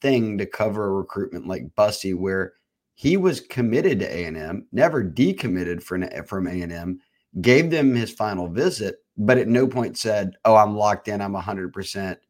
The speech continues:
He just continued to entertain all of his suitors until the end. So despite being committed, he goes into a signing day and we're like, "Oh man, how do you put hats on the table, all that?" We tune in at Timpson High, Billy. There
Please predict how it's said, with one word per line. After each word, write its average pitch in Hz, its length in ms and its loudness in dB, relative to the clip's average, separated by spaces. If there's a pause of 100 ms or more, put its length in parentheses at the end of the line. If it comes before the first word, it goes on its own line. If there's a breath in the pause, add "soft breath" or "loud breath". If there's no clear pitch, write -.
(580)
He 123 160 6
just 135 200 2
continued 117 760 0
to 107 120 -4
entertain 104 540 -6
all 101 260 -2
of 95 100 -4
his 95 140 -8
suitors 95 440 -6
until 92 260 -6
the 90 160 -4
end. 110 300 -2
So 98 160 -4
despite 110 420 2
being 127 220 2
committed, 110 640 -4 (480)
he 120 100 2
goes 135 240 4
into 123 160 0
a 110 60 -4
signing 123 340 -2
day 107 240 -4
and 101 100 -6
we're 104 120 -6
like, 95 120 -8
"Oh 98 80 -6
man, 120 300 0
how 107 100 2
do 139 80 2
you 143 80 0
put - 160 -2
hats 110 320 0
on 113 120 -2
the 104 80 -4
table, 104 320 2
all 95 160 -4
that?" 135 420 2 (600)
We 107 120 -2
tune 135 260 2
in 139 100 4
at 127 120 -2
Timpson 131 320 -2
High, 151 200 0
Billy. 113 280 -2
There 117 300 -4